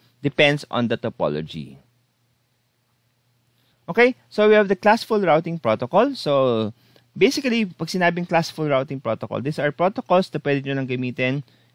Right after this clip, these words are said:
ah, ang, na pwede nyo lang gamitan ng, ah, if the network address is a classful network address. And one example of a routing protocol under the classful routing protocol is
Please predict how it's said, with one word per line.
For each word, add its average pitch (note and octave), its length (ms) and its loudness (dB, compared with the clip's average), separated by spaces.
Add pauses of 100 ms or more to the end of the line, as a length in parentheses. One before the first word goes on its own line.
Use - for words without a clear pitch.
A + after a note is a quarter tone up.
(140)
ah, D3 400 4
ang, C#3+ 160 -2 (240)
na C#3 80 0
pwede F3 240 0
nyo F3 160 -2
lang D#3+ 160 0
gamitan C#3+ 480 0
ng, F3 400 0 (720)
ah, C3+ 240 0
if D3+ 200 0
the D3 120 2
network D#3+ 320 0
address B2+ 400 2
is B2+ 120 -10
a B2+ 40 -10
classful D3+ 640 -2 (400)
network C3 400 0
address. F#2+ 640 -2 (320)
And A2 640 2
one D3+ 140 4
example D#3+ 580 0
of B2 220 -2
a G#2 560 2
routing D#3 340 0
protocol C3 800 0
under C3 480 0
the G#2 80 -4
classful D3+ 480 -2
routing A#2 400 -2
protocol G2+ 480 -6
is C#3 240 -6